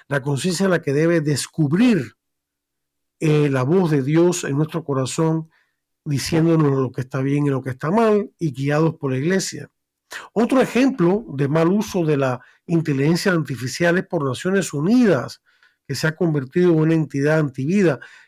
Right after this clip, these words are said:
El unfpa, que es el Fondo de Población de Naciones Unidas, quizás el, el, la agencia más abortista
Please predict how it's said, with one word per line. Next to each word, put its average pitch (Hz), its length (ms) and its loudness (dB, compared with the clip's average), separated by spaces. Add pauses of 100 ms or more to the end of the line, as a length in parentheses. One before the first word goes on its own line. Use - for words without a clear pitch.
El 151 300 0
unfpa, 240 540 0
que - 120 -8
es 139 60 0
el 147 120 0
Fondo 180 340 0
de 165 80 2
Población 143 520 -2
de 160 80 2
Naciones 170 520 -2
Unidas, 165 680 0 (500)
quizás 175 360 0
el, 151 220 2
el, 131 300 -4
la 120 100 -4
agencia 175 420 -2
más 160 220 0
abortista 135 880 -4